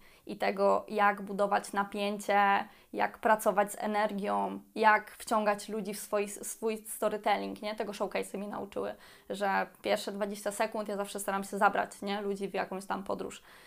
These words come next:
I w marketingu jest to samo, to jest przy filmie, to jest, e, przy komunikacji social mediów, to jest przy zdjęciach, przy produkcji zdjęciowej, to jest przy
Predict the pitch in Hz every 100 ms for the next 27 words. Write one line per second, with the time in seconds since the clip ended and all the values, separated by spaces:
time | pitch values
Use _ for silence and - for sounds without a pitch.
0 | - - _ 214 208 220 226 240 226 220
1 | 220 220 220 214 190 185 202 190 - 202
2 | 226 226 233 214 208 202 196 190 202 -
3 | - 196 185 190 - - 190 185 196 196
4 | 190 190 196 196 202 196 202 196 214 196
5 | 208 202 196 - 190 196 - - 202 185
6 | 208 208 214 196 196 - 196 190 196 208
7 | 196 208 202 190 190 190 196 196 196 -
8 | - 202 190 196